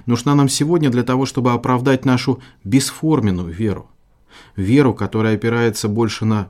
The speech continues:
психологию человеческих взаимоотношений, чем на Божье откровение. И я замечал, что к такой фразе прибегают именно те, кто очень редко обращается к Священному Писанию. И абсурд возникает на самом деле у них в голове тогда, когда они пытаются согласовать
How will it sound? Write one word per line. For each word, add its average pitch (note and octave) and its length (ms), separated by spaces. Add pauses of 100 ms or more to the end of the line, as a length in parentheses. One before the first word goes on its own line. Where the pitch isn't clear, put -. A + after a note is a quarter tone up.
(100)
психологию A#2 540
человеческих A2 500
взаимоотношений, A2 800
чем F#2+ 240
на F#2+ 280
Божье F#2 280
откровение. F#2 580 (360)
И G#2+ 80
я G#2+ 180
замечал, A#2 520 (480)
что - 220
к - 40
такой B2+ 280
фразе C3 580 (220)
прибегают B2+ 540
именно A#2+ 260
те, F3 200
кто C#3 240
очень C#3 360
редко C#3+ 280
обращается A#2 480
к - 40
Священному A2+ 540
Писанию. G#2 540 (1300)
И G#2+ 100
абсурд D3+ 500
возникает G#2+ 600 (400)
на G#2+ 100
самом C3+ 320
деле A#2+ 180
у A#2 40
них B2 140
в G#2+ 80
голове A2+ 320
тогда, A#2+ 300
когда G#2+ 300
они G#2+ 140
пытаются A#2 460
согласовать G#2+ 600